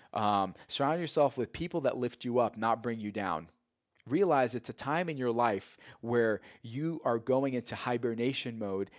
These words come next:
to create something greater, to become something greater. And it's painful and it hurts, but growing hurts.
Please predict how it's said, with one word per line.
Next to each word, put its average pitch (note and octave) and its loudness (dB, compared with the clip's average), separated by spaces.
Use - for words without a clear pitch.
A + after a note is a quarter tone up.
to C#3 -2
create C3+ 2
something B2 -6
greater, A2 0
to - -4
become C#3+ -2
something B2 -2
greater. G2+ -2
And B2 0
it's - -4
painful D#3+ -2
and G#2 -4
it - -6
hurts, D#3 2
but A#2 0
growing C#3 2
hurts. B2 -2